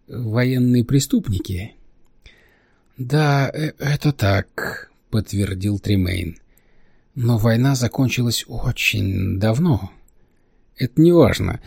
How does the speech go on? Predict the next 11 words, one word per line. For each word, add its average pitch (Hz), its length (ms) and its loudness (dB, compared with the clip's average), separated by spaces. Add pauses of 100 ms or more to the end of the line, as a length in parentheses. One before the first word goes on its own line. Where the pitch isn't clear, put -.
(240)
если 110 320 2
они 110 200 6
регулярно 113 560 8
получали 110 680 0 (160)
идунин", 110 720 6 (340)
неожиданно 107 640 2
вмешался 95 800 2
Вейл, 98 560 -2 (440)
стоявший 117 640 0
позади 95 400 -2
Кейна. - 480 -8